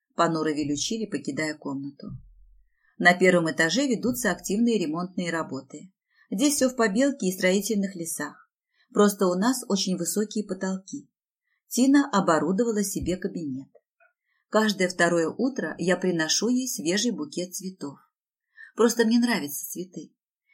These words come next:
Я стараюсь распихивать их повсюду. Я их заказываю. Всегда разные. Жёлтые или красные, сиреневые.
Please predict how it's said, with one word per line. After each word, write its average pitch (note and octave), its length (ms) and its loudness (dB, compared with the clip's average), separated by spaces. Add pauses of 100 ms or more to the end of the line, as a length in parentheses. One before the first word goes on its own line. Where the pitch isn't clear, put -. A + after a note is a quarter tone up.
(140)
Я F#3 120 4
стараюсь F3+ 440 2
распихивать E3+ 760 -4
их F3+ 240 -12
повсюду. - 600 -8 (380)
Я F#3 260 0
их F3+ 120 -4
заказываю. - 720 -8 (200)
Всегда G3 360 -2
разные. D3 480 -10 (600)
Жёлтые A#3 520 2
или D3 120 -6
красные, - 600 -10 (160)
сиреневые. A#3 640 -2